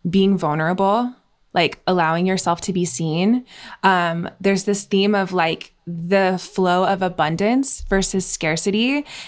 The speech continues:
And, you know, all of these themes are powerful, right? Of course, there are gonna be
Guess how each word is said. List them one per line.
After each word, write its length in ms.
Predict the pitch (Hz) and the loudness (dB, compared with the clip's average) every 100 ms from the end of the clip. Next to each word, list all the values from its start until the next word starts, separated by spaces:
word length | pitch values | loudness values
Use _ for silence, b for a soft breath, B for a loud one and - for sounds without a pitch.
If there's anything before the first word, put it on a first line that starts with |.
| B | B
And, 340 | 196 185 175 | 2 4 2
you 80 | 185 | 2
know, 340 | 185 165 165 - | 2 2 0 0
all 260 | 202 214 269 | 4 4 2
of 120 | 254 | 0
these 240 | 233 214 | -2 -4
themes 400 | - 190 226 185 - | -4 0 0 0 -2
are 260 | 131 196 - - | -4 -4 -8 -14
powerful, 1080 | - - 196 214 240 185 170 - - - 196 | -12 -8 0 0 2 -2 -4 -6 -4 -6 -4
right? 320 | 185 175 - | 0 0 0
Of 120 | 202 | -4
course, 340 | - - 240 240 | -4 0 0 0
there 160 | 220 | 0
are 40 | 202 | 0
gonna 200 | 196 190 | 0 0
be 400 | 185 185 180 | 0 2 0